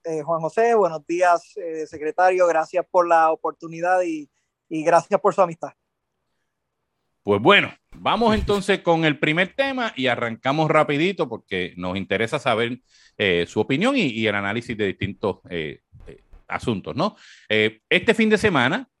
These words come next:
Speaker 2: eh, se dieron cosas que nosotros catalogamos como muy buenas para la estadidad y para el P N P, muy malas para la izquierda.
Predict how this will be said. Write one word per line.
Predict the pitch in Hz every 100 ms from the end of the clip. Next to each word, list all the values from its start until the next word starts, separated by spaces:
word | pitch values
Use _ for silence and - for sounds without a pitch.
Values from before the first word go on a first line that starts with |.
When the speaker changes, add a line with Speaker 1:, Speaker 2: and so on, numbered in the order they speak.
| _ _ _
Speaker 2:
eh, | 90 80 _
se | - 87
dieron | 95 110 127 127
cosas | 123 123 127
que | - 113 101 95 87
nosotros | 98 92 110
catalogamos | 117 110 107 101 120 110
como | 104 104
muy | 104 131 175
buenas | 156 160 151
para | - 135
la | 131
estadidad | - 131 123 123
y |
para | 123 120
el | 117
P | 131
N | 131
P, | 143 135 143 _ _ _
muy | 101 113 127
malas | 117 110 110
para | 101 98
la |
izquierda. | 117 - 254 185 110